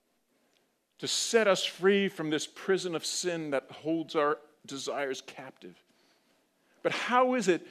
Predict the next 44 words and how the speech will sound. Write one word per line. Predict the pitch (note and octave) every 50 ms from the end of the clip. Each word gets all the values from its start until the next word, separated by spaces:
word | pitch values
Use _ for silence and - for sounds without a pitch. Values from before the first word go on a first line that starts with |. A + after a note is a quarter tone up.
| - - - - _
that | - G3 F#3 F#3+ -
we | F#3 F3 F3
put | E3 - - - A#3+ A#3 A#3
to | A3+ G3
death | D#3+ F3 G#3 A3 G3+ F3 - -
the | F3 F3+
misdeeds | F3+ E3+ - - A3 G#3+ G#3+ E3+ F#3+
of | G3
the | E3+ D#3
body | F#3 F#3 F#3 F#3 F3+
by | E3 E3+ E3
the | D3+ D#3
power | - - - F3+ F3 F3
of | E3
the | E3+
Spirit? | - - - F#3+ F3+ E3+ D3 - _ _ _ _ _ _ _ _ _ _ _ _ _
Paul | - F3+ E3+
tells | E3 - - F#3 F#3 F3+ E3 D3
us | D#3+ C#3 -
here. | - G3 F#3+ F3 - _ _ _ _ _ _ _ _ _ _ _ _ - -
He | - F#3+
said, | F3+ - A3 F#3
"The | - -
Spirit | - - - - - - A#3 B3 C4 B3+ B3+ B3+
testifies | - - - A3+ A3+ A3 - A3+ G#3+ - - F#3 F#3+ F#3+ E3+ -
with | F3 F3+ E3+
our | F3+ F#3+ E3+
spirit | - - - F3+ E3 D#3+ D#3+ D#3 - - - - -
that | F#3 F#3 -
we | F3+ E3 G3 G#3+ G#3+
are | G#3 G3+
God's | F#3+ F#3+ F#3+ F#3 F#3 F3+ -
children, | - - G3+ G3 F3+ D#3+ D3 B2+ B2+ - _ _ - - - -
that | - F#3 F#3 -
God | A3+ G3 G3 F3
loves | F#3 F#3 G3+ A3 G#3+ F3+ G3+
us, | G3+ E3+ -
that | - F#3 E3+
God | G#3+ F#3+ F#3+
wants | F#3+ F#3+ G3+ G3 - -
what's | G3 F3 -
best | - G#3+ G#3+ G#3+ G#3 -
for | - F#3+
us, | D#3+ - -